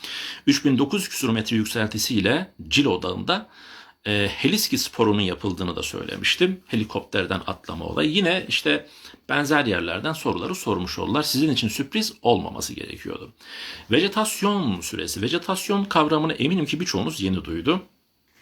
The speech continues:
Şimdi bu tür canlı yayınlarda, doğrusunu isterseniz, lütfen beni yanlış anlamayın. Ee, bir sene boyunca buna emek verdik. Yani gece demedim, gündüz demedim, aç susuz demedik, efendim,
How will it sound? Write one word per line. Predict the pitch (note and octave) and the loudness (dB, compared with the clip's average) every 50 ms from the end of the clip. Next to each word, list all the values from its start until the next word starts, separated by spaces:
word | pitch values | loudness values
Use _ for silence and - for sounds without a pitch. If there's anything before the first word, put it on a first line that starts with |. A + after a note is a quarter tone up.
| - - - _ - - - - - - - - - - | -20 -20 -20 _ -16 -14 -14 -14 -14 -12 -12 -10 -4 0
Şimdi | - D#3 E3+ F3+ | 2 4 4 4
bu | A3 | 4
tür | A3 G#3+ G3 D#3 | 4 2 4 4
canlı | E3+ E3 E3+ F3+ | 4 4 4 4
yayınlarda, | F3 D#3+ D3 A#2+ G2+ F#2 F2 E2 F2+ G#2+ A#2+ - - - | 4 4 4 4 4 2 2 0 0 -2 -4 -4 -4 -2
doğrusunu | A#2+ A#2+ C3 - D3+ C#3 | -2 -2 -2 -2 -4 -4
isterseniz, | B2+ - - B2 B2 B2 - E2+ D#2+ G2 - - - - | -4 -2 0 0 0 0 -2 -4 -4 -4 -4 -4 -2 0
lütfen | C#3+ D#3 - B2 F#2 | 0 0 2 2 2
beni | E2+ E2+ F2+ | 2 2 2
yanlış | F2 F2 F#2 - F2 | 2 2 0 0 0
anlamayın. | F2 F2 E2+ D#2 D#2 - - A2 - _ _ - - - - - - - - - - - - - - - | 0 -2 -2 -2 -4 -4 -6 -8 -12 _ _ -20 -18 -16 -14 -14 -14 -14 -16 -16 -18 -18 -20 -8 0 2
Ee, | A2 G#2+ G2+ G2+ | 4 4 4 4
bir | G3 F#3+ | 2 2
sene | - D3 C3+ B2+ | 2 2 2 4
boyunca | A#2+ B2 B2+ B2+ C3 A2+ | 4 4 4 4 2 2
buna | A2 B2+ C3 | 2 2 0
emek | - G2 G2+ A2+ - - - | 2 0 0 0 0 -2 -6
verdik. | E2 E2 - - - - - - - - - - _ _ _ _ _ _ _ _ - - | -6 -8 -8 -10 -12 -10 -6 -4 -4 -4 -6 -8 _ _ _ _ _ _ _ _ -2 2
Yani | B2 A#2+ A#2 A2 G#2 F#2+ | 2 4 4 4 2 0
gece | F2+ B2 A#2+ A#2 B2+ A2 | 0 0 0 2 2 2
demedim, | A2+ A2 A2 A2+ G#2 F#2+ G#2+ G#2 F#2+ F2+ F2+ | 2 4 4 2 2 2 0 0 0 0 0
gündüz | G#2 A#2+ A2 G2 F2+ G2 F#2+ F2+ E2 | 2 2 2 2 2 0 -2 -2 0
demedim, | F#2+ F#2+ F#2+ F#2 F2+ F#2+ F#2+ - - - | 0 2 2 2 0 0 -2 -2 0 0
aç | A#2+ A2+ - - | 0 0 0 -2
susuz | - - A#2 G#2 - G#2+ G2+ F2+ | -4 -4 -4 -2 0 -2 0 2
demedik, | F#2+ G2+ G2+ G2+ G2 F#2+ F#2+ G2 - - - | 2 2 2 2 2 2 2 0 -2 -2 -2
efendim, | - - B2 D#3+ F#3 G3+ D3+ G#2+ F2+ G#2 G#2+ A2 | 2 4 6 6 6 6 4 2 2 0 2 2